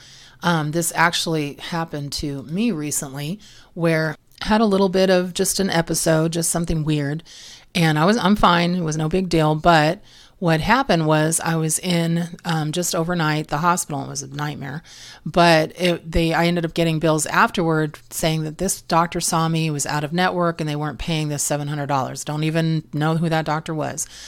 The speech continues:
Got another one, same thing. They're like, "This doctor saw you." And I'm like, "I don't know what you're talking about." And so I ended up, 'cause I only saw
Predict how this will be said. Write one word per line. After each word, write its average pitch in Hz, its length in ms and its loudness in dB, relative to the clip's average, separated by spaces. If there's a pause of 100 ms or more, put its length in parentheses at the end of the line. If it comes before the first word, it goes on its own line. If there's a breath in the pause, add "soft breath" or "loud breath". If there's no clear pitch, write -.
(140 loud breath)
Got 160 160 2
another 170 280 4
one, 202 220 4
same 175 260 0
thing. 147 420 -4
They're 139 160 -6
like, 147 280 -6
"This 170 180 -2
doctor 170 320 -2
saw 170 240 2
you." 180 300 2 (460 loud breath)
And 165 120 2
I'm 165 140 2
like, 160 260 -2 (120)
"I 226 60 -2
don't 277 100 0
know 302 60 -4
what 254 120 -4
you're 208 60 -4
talking 202 340 -2
about." 131 320 -4 (340 loud breath)
And 175 260 2
so 165 380 4
I 165 140 0
ended 165 240 0
up, 160 180 -2
'cause 170 140 -4
I 208 100 2
only 220 180 2
saw 165 460 2